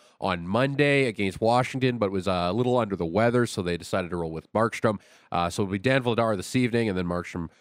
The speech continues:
uh, tomorrow night in the, uh, s-, back half of the back-to-back against the Columbus Blue Jackets. Welcome to the program. Got G V P along with me. Uh, we're gonna play some audio here in the, uh, first half. We're gonna hear from, uh, head coach Ryan Huska. He spoke to the media yesterday during the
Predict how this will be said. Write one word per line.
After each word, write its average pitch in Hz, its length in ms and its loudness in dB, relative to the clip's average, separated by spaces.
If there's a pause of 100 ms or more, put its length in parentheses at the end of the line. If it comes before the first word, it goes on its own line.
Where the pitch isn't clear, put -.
(160)
uh, 78 180 -2
tomorrow 90 340 -2
night 82 240 -4
in 80 100 -14
the, 78 240 -8
uh, 80 180 -6
s-, - 160 -12
back 131 280 0
half 95 200 0
of 87 80 -12
the - 60 -12
back-to-back 90 760 -2 (300)
against 87 380 -8
the 92 80 -6
Columbus 82 760 -8 (100)
Blue 110 280 0
Jackets. 107 600 -2 (540)
Welcome 165 360 6
to - 80 -14
the - 80 -4
program. 107 440 0
Got 90 160 -4
G 98 120 -6
V 87 140 -6
P 101 220 -8
along 87 500 -4
with 107 260 -4
me. 110 260 0
Uh, 101 540 0
we're 107 60 -2
gonna 143 140 0
play 143 120 2
some 123 140 0
audio 117 260 2
here 110 280 2
in 104 180 -4
the, 98 180 0
uh, 95 160 2
first - 380 -2
half. 98 320 0
We're 123 60 0
gonna 107 100 -2
hear 113 120 0
from, 101 280 -2
uh, 92 220 0
head 107 180 -4
coach 107 240 -2
Ryan 98 200 -2
Huska. 110 360 -6
He 110 100 -8
spoke 110 280 -4
to - 60 -12
the 98 60 -2
media 98 320 0
yesterday 104 640 -2
during 95 180 -4
the 90 80 -10